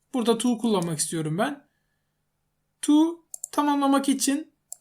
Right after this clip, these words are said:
tamamlamak, complete'i kullanalım. To complete the project, değil mi? Project, evet, bu şekilde. Yani projeyi tamamlamak için. Virgülü koydum. Dolayısıyla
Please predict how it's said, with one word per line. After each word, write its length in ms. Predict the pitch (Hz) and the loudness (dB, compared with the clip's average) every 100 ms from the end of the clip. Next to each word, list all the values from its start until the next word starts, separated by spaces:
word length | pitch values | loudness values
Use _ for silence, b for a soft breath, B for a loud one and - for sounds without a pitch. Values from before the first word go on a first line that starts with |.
| - _ _ _ | -18 _ _ _
tamamlamak, 540 | - 254 262 247 254 262 | -2 0 0 0 -2 -2
complete'i 440 | 254 262 254 269 | -4 -2 -2 -2
kullanalım. 600 | 269 208 160 160 254 - _ - - _ _ _ _ - _ _ - _ - _ - | -2 -2 -2 -4 -6 -8 _ -20 -20 _ _ _ _ -20 _ _ -20 _ -20 _ -6
To 180 | 240 | -4
complete 680 | - 220 220 240 302 - - - _ _ - | 0 0 2 2 2 -2 -10 -20 _ _ -2
the 180 | 277 269 | -2 2
project, 460 | 285 185 156 156 | 2 2 0 -4
değil 120 | 339 220 | -4 -4
mi? 240 | 151 - _ _ - - - _ _ - | -6 -12 _ _ -20 -20 -20 _ _ -4
Project, 580 | 233 247 196 151 - | -2 0 -2 -4 -6
evet, 280 | 226 196 - | -4 -4 -2
bu 40 | 262 | -4
şekilde. 500 | 208 147 135 143 - - | -2 -4 -12 -18 -20 -10
Yani 220 | 185 196 | -6 -4
projeyi 340 | 214 190 202 226 | -2 0 -2 -2
tamamlamak 500 | 208 196 202 208 - | -2 -2 -2 -4 -6
için. 280 | - 139 _ _ B B B - | -10 -12 _ _ B B B 2
Virgülü 340 | 269 254 277 277 | 4 6 4 2
koydum. 420 | 254 214 139 147 _ _ _ _ - - - _ _ _ _ _ _ - _ _ _ - _ _ _ _ _ _ - - | 0 0 -4 -14 _ _ _ _ -20 -20 -20 _ _ _ _ _ _ -20 _ _ _ -20 _ _ _ _ _ _ -18 -2
Dolayısıyla 1040 | 185 226 269 277 - 320 240 147 185 - | 2 4 4 4 4 4 0 -2 -8 -12